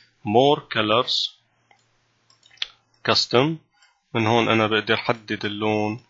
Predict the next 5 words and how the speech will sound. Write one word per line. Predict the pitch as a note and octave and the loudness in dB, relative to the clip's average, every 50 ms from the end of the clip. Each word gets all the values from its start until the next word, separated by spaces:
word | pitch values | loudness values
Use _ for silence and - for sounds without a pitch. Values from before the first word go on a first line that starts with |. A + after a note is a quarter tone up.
| _ - | _ -14
يلي | G#2 G#2 G#2 G2+ G2 | -14 -12 -8 -8 -8
أنا | G2+ G#2 | -8 -8
بدي | G2+ G#2 - _ - G#2+ G#2 G#2 | -10 -12 -16 _ -18 -10 -4 -2
إياه، | A2 B2 C#3 E3+ - _ _ - - - _ _ _ _ _ _ _ _ _ - - - - - _ _ _ _ _ _ _ _ | 0 0 0 -2 -6 _ _ -20 -20 -20 _ _ _ _ _ _ _ _ _ -20 -20 -20 -20 -20 _ _ _ _ _ _ _ _
بختار | - - - - - G#2 G2 G2+ A2 A#2+ - | -8 -8 -8 -6 -4 -2 0 2 0 0 -2